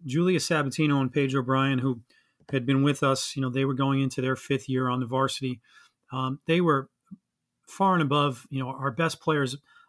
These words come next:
offensively, defensively. And then when you add in leadership as seniors, once you get that,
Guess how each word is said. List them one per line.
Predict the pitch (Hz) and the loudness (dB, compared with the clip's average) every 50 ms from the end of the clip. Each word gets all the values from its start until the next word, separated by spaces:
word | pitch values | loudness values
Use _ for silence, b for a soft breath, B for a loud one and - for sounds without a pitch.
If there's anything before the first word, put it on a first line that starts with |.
| _ _ - | _ _ 0
offensively, | 165 175 170 - - 175 156 - - 170 151 151 151 131 | 0 0 0 0 -2 -4 -2 -2 -4 -4 -2 -2 -2 0
defensively. | 135 160 156 - - 160 151 - - 143 147 143 147 156 | 0 -2 -2 -2 -2 -4 -4 -4 -4 -4 -4 -4 -2 -2
And | 143 147 | -2 0
then | 175 214 214 | 0 2 2
when | 180 156 143 | 2 2 2
you | 147 156 143 156 | 0 0 -2 -2
add | 147 | -2
in | 139 131 127 127 | -2 -2 -2 0
leadership | 147 175 196 170 135 117 - - - 131 127 - _ _ _ _ _ _ _ _ _ _ | 0 2 2 2 2 0 -2 -4 -4 -4 -4 -6 _ _ _ _ _ _ _ _ _ _
as | 135 131 117 | -6 -6 -4
seniors, | - - - 175 175 160 143 131 127 127 - - _ _ _ _ _ _ _ | -4 -2 2 2 4 4 2 0 -2 -4 -10 -14 _ _ _ _ _ _ _
once | 160 175 196 165 - | -2 -2 -2 0 0
you | 160 139 | -2 0
get | 127 143 139 131 110 | 2 2 0 0 -2
that, | 151 147 147 143 127 127 | -2 -2 -2 -2 -4 -6